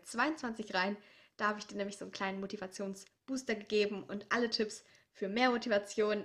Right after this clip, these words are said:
im Alltag, in deinem Leben, bei deinen Projekten, was auch immer, was du grad erreichen möchtest, gegeben. <laughs> Jetzt fehlte noch das Verb. Okay, bevor ich mich jetzt hier noch weiter verplappere und über meine eigenen Worte stolpere, wünsche ich dir noch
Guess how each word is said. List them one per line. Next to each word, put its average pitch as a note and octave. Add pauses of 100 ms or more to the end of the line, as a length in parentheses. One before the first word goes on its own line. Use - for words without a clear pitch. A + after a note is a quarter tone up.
(120)
im A#3
Alltag, G3+ (260)
in G#3
deinem F#3
Leben, F#3+ (160)
bei G3+
deinen F#3
Projekten, F3+ (100)
was F#3+
auch G3
immer, F3 (200)
was B3+
du A#3+
grad F#3
erreichen F#3+
möchtest, - (440)
gegeben. G3 (100)
<laughs> -
Jetzt A3+
fehlte G3+
noch F#3
das -
Verb. E3 (320)
Okay, B3+ (400)
bevor C#4
ich D4
mich D4
jetzt C#4
hier A#3+
noch A3+
weiter B3+
verplappere C#4 (320)
und A3+
über A3+
meine G#3+
eigenen G#3+
Worte A3
stolpere, C4+ (680)
wünsche C#4+
ich D#4+
dir C4
noch B3+